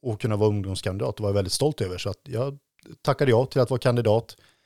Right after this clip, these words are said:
Hamnade på, eh, plats nummer fem. Eh, och det fanns väl liten förhoppning där ändå, är det klart, för att Urban Ahlin, som var vårt första namn, han var ju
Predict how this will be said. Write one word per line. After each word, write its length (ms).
Hamnade 400
på, 380
eh, 360
plats 280
nummer 140
fem. 320
Eh, 560
och 280
det 80
fanns 260
väl 60
liten 360
förhoppning 480
där 100
ändå, 160
är 40
det 60
klart, 220
för 140
att 220
Urban 380
Ahlin, 400
som 220
var 180
vårt 160
första 260
namn, 280
han 420
var 160
ju 200